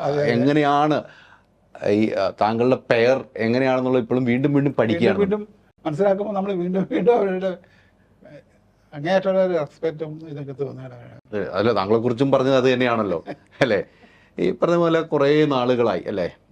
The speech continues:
Speaker 2: നമുക്ക് സിനിമയിൽ അഭിനയം തന്നെ ഒരു മോഹമായിരുന്നു, അല്ലേ?
Speaker 1: അതെ, അഭിനയ മോഹം തന്നെ.
Speaker 2: അഭിനയ മോഹമായിട്ടാണല്ലോ ഇത്രയും നാള്.
Speaker 1: സിനിമ, നാടകം,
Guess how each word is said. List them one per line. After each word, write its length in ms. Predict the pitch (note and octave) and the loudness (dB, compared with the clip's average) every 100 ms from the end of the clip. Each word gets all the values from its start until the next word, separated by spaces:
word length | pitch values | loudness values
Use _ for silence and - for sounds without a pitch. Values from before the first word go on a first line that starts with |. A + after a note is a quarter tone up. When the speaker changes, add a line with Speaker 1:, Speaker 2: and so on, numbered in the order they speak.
| - | -6
Speaker 2:
നമുക്ക് 320 | C3 D3 F3 F3 D#3 - - - _ - - | -2 0 2 2 2 -4 -20 -20 _ -18 -2
സിനിമയിൽ 380 | D3+ E3 F#3 F#3 | 2 2 4 4
അഭിനയം 480 | E3+ D#3+ E3+ E3+ | 2 2 0 0
തന്നെ 140 | D#3 D3 | 0 2
ഒരു 100 | C#3+ | 2
മോഹമായിരുന്നു, 640 | B2 G#2+ G#2 F2+ D#2+ - _ _ _ | 2 0 0 -4 -4 -10 _ _ _
അല്ലേ? 140 | E2+ E2 | -6 -2
Speaker 1:
അതെ, 180 | E3 D3+ C#3+ | 0 -2 -6
അഭിനയ 220 | C#3+ C#3+ C#3 | -12 -12 -14
മോഹം 260 | C3 A#2+ | -14 -16
തന്നെ. 100 | B2 A#2+ | -10 -2
Speaker 2:
അഭിനയ 260 | B2 C3+ | 0 2
മോഹമായിട്ടാണല്ലോ 760 | D3 D3 D3+ D3+ D3+ D3 C#3+ C#3 | 2 2 2 2 0 0 0 0
ഇത്രയും 300 | - B2+ C3 | 0 0 2
നാള്. 380 | B2 A#2+ D#3 - | 2 2 2 0
Speaker 1:
സിനിമ, 460 | D3 C#3+ D3+ D3+ E3 | -4 -6 -4 -4 -8
നാടകം, 540 | C#3+ C#3+ C#3+ C#3+ D3+ | -10 -8 -8 -8 -10